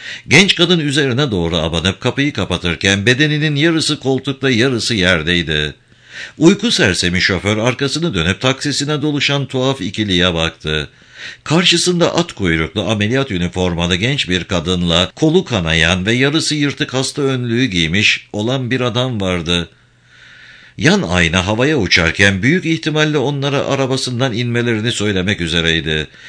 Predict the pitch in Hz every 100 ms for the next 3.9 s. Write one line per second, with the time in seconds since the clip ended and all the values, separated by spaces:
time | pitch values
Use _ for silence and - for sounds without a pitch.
0 | - - - 151 180 143 147 180 147 135
1 | 135 143 87 78 92 87 139 147 139 139
2 | 131 139 139 - 135 135 - 123 123 101
3 | 107 90 85 82 80 - 85 82